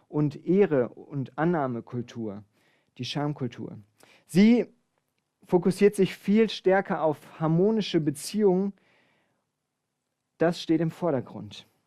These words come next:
Orientierungspunkt für das Verhalten ist das Ansehen, die Ehre. Der Einzelne versteht sich als Repräsentant seiner Gruppe. Ähm,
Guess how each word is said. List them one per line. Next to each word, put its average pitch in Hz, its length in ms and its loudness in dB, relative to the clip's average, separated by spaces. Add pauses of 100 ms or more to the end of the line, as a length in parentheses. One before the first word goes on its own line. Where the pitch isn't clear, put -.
(720)
Orientierungspunkt 208 2250 0
für 156 200 -2
das 160 180 2
Verhalten 175 540 2
ist 160 180 -4
das 151 160 -2
Ansehen, 156 540 2
die 139 240 -8
Ehre. 156 480 0 (840)
Der 147 140 4
Einzelne 202 400 2
versteht 196 420 0
sich 190 260 0
als 160 280 4
Repräsentant 165 1080 0
seiner 151 360 2
Gruppe. 135 520 0 (640)
Ähm, 123 480 -4